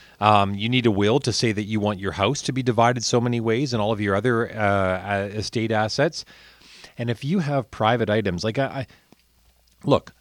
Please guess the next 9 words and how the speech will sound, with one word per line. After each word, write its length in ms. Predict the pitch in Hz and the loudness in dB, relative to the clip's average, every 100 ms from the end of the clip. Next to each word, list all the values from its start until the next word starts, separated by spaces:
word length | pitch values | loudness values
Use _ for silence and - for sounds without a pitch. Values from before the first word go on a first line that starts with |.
| _ | _
I'm, 240 | 135 147 - | 0 0 0
I'm 200 | 151 170 | 2 4
only 220 | 147 113 | 4 2
just 200 | 92 101 | -2 -4
shy 220 | - 98 | -2 0
of 120 | 80 - | -2 -2
fifty, 520 | 92 - - - _ _ _ - | -4 -4 -10 -18 _ _ _ -4
but 320 | 101 98 92 | 2 2 2
I 640 | 113 113 123 123 123 113 | 2 4 4 2 2 0